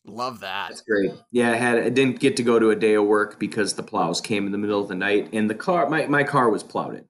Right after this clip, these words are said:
Speaker 2: along with everyone else's car. So,
Speaker 1: Hell
Speaker 2: you
Speaker 1: yeah.
Speaker 2: know.
Speaker 1: No,
Speaker 2: So
Speaker 1: I
Speaker 2: don't
Speaker 1: mean,
Speaker 2: wait till the morning when people are awake to come and plow the driveway so we can maybe move said cars out of the way.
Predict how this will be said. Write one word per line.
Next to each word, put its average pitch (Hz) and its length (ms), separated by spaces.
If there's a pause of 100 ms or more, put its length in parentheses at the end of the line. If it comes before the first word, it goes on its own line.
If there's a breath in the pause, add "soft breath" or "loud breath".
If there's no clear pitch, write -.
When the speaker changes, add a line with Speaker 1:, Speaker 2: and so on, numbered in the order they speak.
Speaker 2:
along 226 300
with 190 140
everyone 139 480
else's 87 340
car. - 300 (120)
So, - 340 (1300)
Speaker 1:
Hell 120 200
Speaker 2:
you 120 80
Speaker 1:
yeah. 107 60
Speaker 2:
know. 104 60 (540)
Speaker 1:
No, 127 100
Speaker 2:
So 185 100
Speaker 1:
I 165 60
Speaker 2:
don't 151 160
Speaker 1:
mean, - 20 (100)
Speaker 2:
wait - 40
till 123 120
the 120 100
morning 117 380
when 107 140
people 110 320
are 101 140
awake 98 520
to 95 140
come 98 220
and 87 220 (200)
plow 104 220
the 101 100
driveway 101 500
so 101 140
we 107 60
can 107 120
maybe 107 220
move 156 340
said 98 320
cars 82 460
out 107 160
of 101 120
the 107 80
way. 95 380